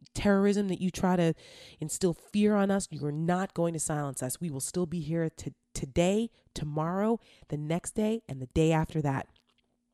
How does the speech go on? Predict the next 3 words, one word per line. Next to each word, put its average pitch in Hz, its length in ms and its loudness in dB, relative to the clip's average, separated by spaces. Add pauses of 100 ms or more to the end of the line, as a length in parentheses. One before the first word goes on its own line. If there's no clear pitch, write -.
(2500)
That's 175 200 -2
right. 156 240 -4 (360)
Amen, 170 440 4